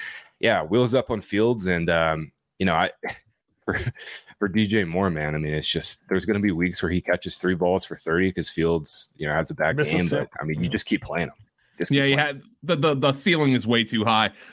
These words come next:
Speaker 3: Uh, let's go
Speaker 1: Yeah.
Speaker 3: over to the Commanders where, um, Andy Reid was so proud of Eric Bieniemy in this game. I think it was Nathan Yonke from Pro Football Focus who tweeted out that the Commanders in the Pro Football Focus era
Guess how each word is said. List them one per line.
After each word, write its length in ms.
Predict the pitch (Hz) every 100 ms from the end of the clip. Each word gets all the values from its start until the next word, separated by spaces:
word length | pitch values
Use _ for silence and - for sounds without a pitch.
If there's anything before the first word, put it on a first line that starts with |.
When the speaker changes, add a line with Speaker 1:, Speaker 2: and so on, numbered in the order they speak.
| -
Speaker 3:
Uh, 140 | 185
let's 220 | 185 262 269
go 80 |
Speaker 1:
Yeah. 80 | 339
Speaker 3:
over 100 | 320
to 80 | 262
the 100 | 196
Commanders 640 | - 151 156 160 143 131
where, 380 | 120 139 131 127 - _ -
um, 480 | 147 147 139 143 - _ _ _ _ _ _ - _ _ _
Andy 340 | 202 233 240 208
Reid 240 | 196 185
was 180 | 147 143
so 280 | 160 156 165
proud 400 | - 135 135 135
of 80 | 123
Eric 260 | 127 131
Bieniemy 380 | 113 107 101 101
in 80 | 107
this 160 | 104
game. 280 | - 113 117 - _ _ _ _ _ _ _ -
I 120 | 127 127
think 260 | 185 175
it 40 | 156
was 140 | 139
Nathan 320 | 147 151 139
Yonke 420 | 131 127 135 127
from 140 | 127 117
Pro 180 | 123 117
Football 300 | - 120 113
Focus 360 | 117 113 127
who 80 | 123
tweeted 360 | - 120 117 113
out 240 | 113 -
that 80 | 110
the 80 | -
Commanders 580 | 123 123 131 135 131 - - - _
in 80 | 117
the 80 | 107
Pro 180 | 147 147
Football 320 | 160 151 143
Focus 460 | 156 147 143 135 -
era 400 | 143 151 165